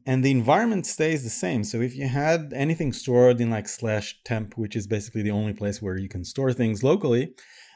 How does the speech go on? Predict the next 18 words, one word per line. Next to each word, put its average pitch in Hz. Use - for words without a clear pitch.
uh, 110
or 127
if 120
you're 117
storing 120
things 120
in 117
environment 113
variables, 123
like 98
session 110
variables, 147
um, 120
it -
stays 196
there. 87
Uh, 110
and 117